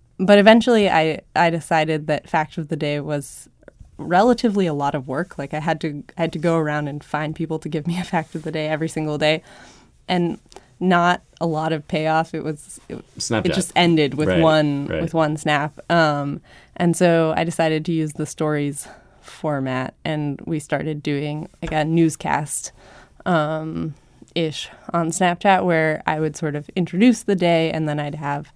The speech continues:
Speaker 1: instead of one reporter give me a fact, I'd have ha-, I'd have three or four reporters give me ten or twenty seconds on a story that they'd written that day. So, a mixture of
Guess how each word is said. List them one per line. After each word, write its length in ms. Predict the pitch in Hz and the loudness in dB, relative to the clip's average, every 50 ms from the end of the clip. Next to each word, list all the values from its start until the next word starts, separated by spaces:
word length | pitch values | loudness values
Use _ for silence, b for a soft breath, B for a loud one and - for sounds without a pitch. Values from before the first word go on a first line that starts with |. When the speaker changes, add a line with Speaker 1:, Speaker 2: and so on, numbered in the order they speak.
| b b b - | b b b -6
Speaker 1:
instead 220 | 165 160 - 147 | -6 -4 -4 -4
of 80 | - 156 | -4 2
one 220 | 175 214 220 220 | 6 8 8 10
reporter 440 | 196 185 175 - - 160 156 160 156 | 8 6 4 2 0 0 0 -2 -2
give 240 | 143 147 151 147 - | -4 -4 -6 -4 -4
me 160 | 156 151 147 | -4 -4 -4
a 60 | 151 147 | -6 -6
fact, 400 | - - 151 143 - - - - | -2 0 0 0 0 -4 -6 -6
I'd 140 | - 160 156 | -6 -4 -4
have 100 | 156 147 | -6 -10
ha-, 240 | - - - - - - _ | -10 -10 -8 -8 -8 -6 _
I'd 140 | 160 165 160 | -4 -4 -4
have 420 | 143 147 143 143 139 147 - _ B B B B B B B B B _ | -4 -4 -4 -4 -4 -6 -10 _ B B B B B B B B B _
three 240 | - - 196 175 160 | -4 0 0 2 2
or 100 | 156 151 | 0 -2
four 280 | - - 208 196 185 180 | 2 4 6 6 6 6
reporters 800 | 170 160 - - - 156 147 147 147 147 143 147 147 147 - - _ _ _ _ 175 - _ - | 2 0 -2 -2 -4 -2 -2 -2 -2 -4 -4 -4 -6 -8 -10 -16 _ _ _ _ -16 -16 _ -4
give 180 | - 170 151 | -2 -2 0
me 500 | 165 156 151 151 147 147 151 147 151 147 b b b b b b b b - | 0 0 0 -2 -2 -2 -4 -4 -6 -8 b b b b b b b b -10
ten 340 | - - 180 165 156 156 151 | -4 0 0 2 2 2 0
or 100 | 147 147 | 0 -4
twenty 340 | - - 165 160 156 147 139 | -4 -2 -2 -2 -2 -4 -4
seconds 720 | - - 139 127 - 160 151 151 151 151 - - - - _ - | -4 -4 -4 -4 -4 -6 -6 -6 -8 -10 -10 -12 -14 -10 _ -4
on 340 | 160 151 147 143 151 147 - | -2 -2 -2 -4 -4 -6 -8
a 100 | - 160 | -8 -10
story 340 | 160 - - - 143 135 135 | -10 -8 -6 -6 -6 -4 -6
that 180 | 131 - - - | -8 -10 -10 -8
they'd 180 | - 143 - 139 | -8 -8 -6 -6
written 240 | 120 - - 147 | -8 -6 -6 -6
that 200 | 160 151 151 - - | -6 -6 -8 -8 -6
day. 340 | 180 160 151 156 160 147 - - - | -4 -4 -4 -4 -6 -8 -10 -12 -8
So, 120 | - 175 - - _ _ _ _ _ _ _ _ - - | -6 -6 -6 -6 _ _ _ _ _ _ _ _ -6 -2
a 140 | 131 160 | 2 4
mixture 440 | 190 196 196 196 - - - 185 175 | 6 6 4 4 2 0 2 4 4
of 300 | 170 156 151 - - - | 4 2 0 -4 -16 -20